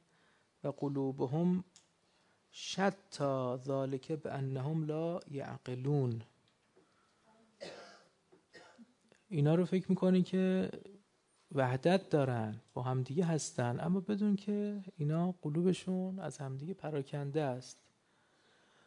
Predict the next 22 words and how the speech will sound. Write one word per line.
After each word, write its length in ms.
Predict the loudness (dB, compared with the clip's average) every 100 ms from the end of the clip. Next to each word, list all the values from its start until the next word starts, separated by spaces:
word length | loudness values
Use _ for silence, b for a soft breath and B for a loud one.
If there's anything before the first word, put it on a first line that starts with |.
| b
بعدم 280 | 0 4 6
میگه 160 | 4 2
چرا؟ 720 | 0 4 6 8 8 6 0 -10 -18 -12
چون 260 | 0 2 2 -2 -20 _ b b b b -6
عقل 400 | -4 -2 -4 -4
ندارن 460 | -4 -4 -8 -10
اینا. 220 | -12 -16 -20 -20 _
اینا 380 | -16 -12 -10 -10 -14 _ -8
عقل 320 | -8 -6 -8
سالم 440 | -6 -6 -4 -4
رو 100 | -4
تعطیل 520 | -6 -6 -8 -6 -6 -6
کردن. 480 | -12 -12 -14 -20 -20 _ b b b b b b _
اگه 280 | -14 -8 -4
عقل 360 | 0 2 2 0
سالم 460 | 0 0 2 2
داشتن، 580 | 2 0 0 0 2 0 -4 _ _ -8
گرفتار 520 | -6 -4 -2 -2 0
این 440 | 0 2 2 2 -4 b b b b -12
وضعیتی 580 | -8 -8 -6 -6 -6 -8
که 140 | -8
می‌بینید 580 | -6 -4 -4 -4 -4 -6